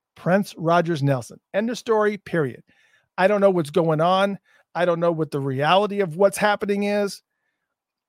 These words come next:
uh, what the truth is. The truth is always somewhere in the middle. The, the, it's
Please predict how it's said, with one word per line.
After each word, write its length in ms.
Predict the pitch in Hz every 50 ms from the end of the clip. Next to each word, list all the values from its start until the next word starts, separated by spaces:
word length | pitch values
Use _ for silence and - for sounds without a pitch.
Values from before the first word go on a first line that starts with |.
| _ _
uh, 340 | 170 156 151 147 139 139 156
what 400 | - 180 143 135 175 185 175 _
the 100 | - 151
truth 380 | - - - 208 233 214 - 214
is. 300 | 208 208 208 208 190 -
The 140 | 214 175 135
truth 260 | - 226 226 208 185
is 140 | 147 131 -
always 340 | - 240 240 233 214 170
somewhere 380 | - - 190 180 180 175 170 165
in 120 | 160 156
the 60 | 147 139
middle. 320 | 131 127 - - - _ _ _ _ _ _ _ _ _ _ _ _ _ _ _ _ _ _ _ _ _ _ -
The, 260 | 156 165 160 151 - - - - _ _ _
the, 140 | - 165 151 - _ _ _ _ _
it's 200 | - 180 156 -